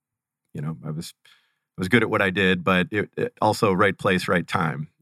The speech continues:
You know, the company when I started was forty, forty-five million in annual sales. And when I left, it was two hundred and twenty-five million or so. And it had been sold, the entrepreneur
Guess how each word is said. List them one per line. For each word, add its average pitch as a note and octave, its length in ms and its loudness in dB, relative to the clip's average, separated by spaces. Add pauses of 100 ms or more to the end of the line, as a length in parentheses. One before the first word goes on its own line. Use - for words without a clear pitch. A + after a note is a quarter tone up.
You F#2 80 -6
know, F2+ 80 0
the F#2 80 -2
company G#2 360 0
when F#2 140 0
I E2+ 60 0
started G2 480 2
was E2+ 400 -2 (760)
forty, G#2 640 0
forty-five F#2+ 520 0
million F#2+ 380 2
in F2+ 300 0
annual F#2+ 320 4
sales. G#2 500 2
And F2 320 -2
when G2 160 0
I F2+ 100 4
left, F#2+ 360 2
it F#2+ 80 0
was F2 480 -4
two G2+ 180 0
hundred F2+ 320 2
and D#2+ 260 -4
twenty-five F2 540 0
million E2+ 440 -8 (120)
or F2+ 80 -6
so. E2 380 -4
And E2+ 120 -2
it E2 80 0
had F2 140 2
been E2+ 220 0
sold, F#2 480 2 (560)
the F2 100 0
entrepreneur E2+ 720 2